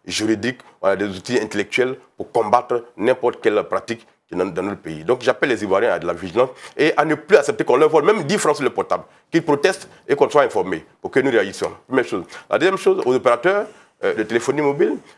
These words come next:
euh, ce que je peux leur dire, c'est que, un, leur service, parfois, est de très mauvaise qualité. Deux,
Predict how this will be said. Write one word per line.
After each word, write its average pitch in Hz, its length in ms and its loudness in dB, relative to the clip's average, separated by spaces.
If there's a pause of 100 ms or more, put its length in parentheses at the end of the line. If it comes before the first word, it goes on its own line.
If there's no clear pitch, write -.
(160)
euh, - 160 -2
ce - 120 -8
que 170 80 -2
je 165 80 -2
peux 160 80 -4
leur 165 160 2
dire, 165 280 -4
c'est 156 180 0
que, - 220 -6
un, 180 180 4 (1200)
leur 165 240 2
service, 131 560 0 (680)
parfois, 135 300 0
est - 40 -2
de - 60 -6
très 135 140 2
mauvaise 101 180 -2
qualité. - 320 -6 (1200)
Deux, 147 180 4